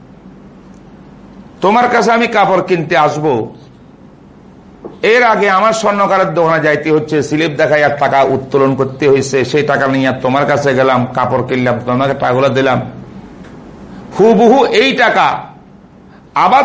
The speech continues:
তুমি সন্ধ্যায় ওই স্বর্ণকারের দোকানে জমা রাখলা।"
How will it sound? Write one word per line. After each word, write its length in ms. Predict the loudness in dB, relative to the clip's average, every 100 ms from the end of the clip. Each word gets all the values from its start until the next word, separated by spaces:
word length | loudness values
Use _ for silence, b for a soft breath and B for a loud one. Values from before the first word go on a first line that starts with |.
| 0
তুমি 200 | -4 -2
সন্ধ্যায় 500 | -2 -2 -2 0 0
ওই 280 | 2 2 2
স্বর্ণকারের 600 | 0 0 0 2 0 0
দোকানে 320 | -2 0 0
জমা 200 | 0 0
রাখলা।" 420 | 0 -2 -2 -2